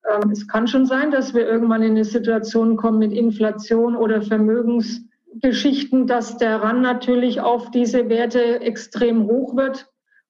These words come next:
Und das haben wir letztes Jahr ja auch schon mal gesehen. Wenn Sie sich an letztes Jahr in den Lockdown im März, wo auch die Grenzen, äh, geschlossen wurden, da war die Panik so groß. Alle Edelmetallhändler waren ausverkauft und nicht nur bei uns,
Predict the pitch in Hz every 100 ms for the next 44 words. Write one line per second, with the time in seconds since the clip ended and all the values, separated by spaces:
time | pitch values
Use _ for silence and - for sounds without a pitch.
0 | _ 226 220 214 233 233 226 240 240 -
1 | 220 240 226 220 214 262 - 247 220 202
2 | 208 208 214 208 208 214 233 214 220 220
3 | 220 220 - 247 - 233 233 240 233 233
4 | 226 202 - - _ _ 233 254 - 262
5 | 247 240 233 220 220 240 285 - - _
6 | _ _ - 240 226 214 226 208 233 262
7 | 277 277 262 254 254 247 269 - 254 262
8 | 269 262 269 262 269 254 240 226 240 240
9 | - 247 262 262 - 262 277 277 220 254
10 | 320 320 - - - - - 240 294 277
11 | 294 359 294 262 226 226 220 220 233 240
12 | 233 240 247 233 247 269 - 285 262 269
13 | 277 - 247 247 339 339 - 277 285 277
14 | 240 240 262 302 381 - -